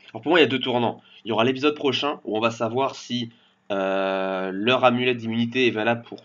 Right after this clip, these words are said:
tous les conseils ou si c'est seulement le premier conseil qu'ils font. Donc à voir si jamais les jaunes retournent en conseil, voir le statut de Moussa par exemple, voir ce qui va se passer. Et le deuxième tournant,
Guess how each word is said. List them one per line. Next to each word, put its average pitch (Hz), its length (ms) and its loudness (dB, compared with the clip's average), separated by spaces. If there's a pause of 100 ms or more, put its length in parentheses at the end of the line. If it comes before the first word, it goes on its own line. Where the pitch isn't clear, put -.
(100)
tous 151 220 -4
les 135 100 0
conseils 120 580 -2
ou 110 100 -8
si 117 140 -12
c'est 117 200 -14
seulement 113 420 0 (180)
le 120 280 2
premier 123 220 0
conseil 113 300 -4
qu'ils 110 160 -12
font. 160 200 -6 (240)
Donc 117 160 -2
à 123 60 2
voir 135 200 2
si - 80 -8
jamais 120 160 2
les 127 100 4
jaunes 127 160 0
retournent 120 240 -4
en 120 60 -4
conseil, 123 380 -2
voir 117 240 2
le 110 80 0
statut 113 240 -6
de 107 60 -6
Moussa 113 300 2
par 135 140 2
exemple, 127 300 -4 (640)
voir 104 340 -10
ce - 80 -18
qui 117 60 -6
va 107 80 -2
se - 60 -12
passer. 117 300 -4 (840)
Et 170 320 10
le 139 120 -2
deuxième 123 280 -4
tournant, 135 560 0